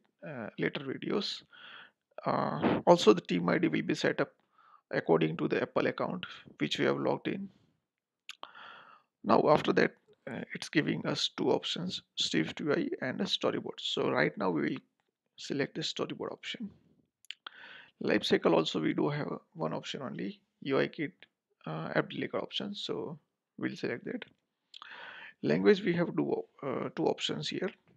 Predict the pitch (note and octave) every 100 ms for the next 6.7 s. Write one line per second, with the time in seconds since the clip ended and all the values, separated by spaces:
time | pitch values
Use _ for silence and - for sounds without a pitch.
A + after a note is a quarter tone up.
0 | _ - - - - - - - - -
1 | - C#3 C3+ - D#3 - - - - -
2 | - - _ - - - A#2+ - G#2 _
3 | _ - - _ _ _ - - G3 F3+
4 | D#3+ - - - - - - - - -
5 | D3+ G3 G3+ - D#3+ - _ - - D3
6 | - C3 C#3+ C#3 C#3 G3 G#3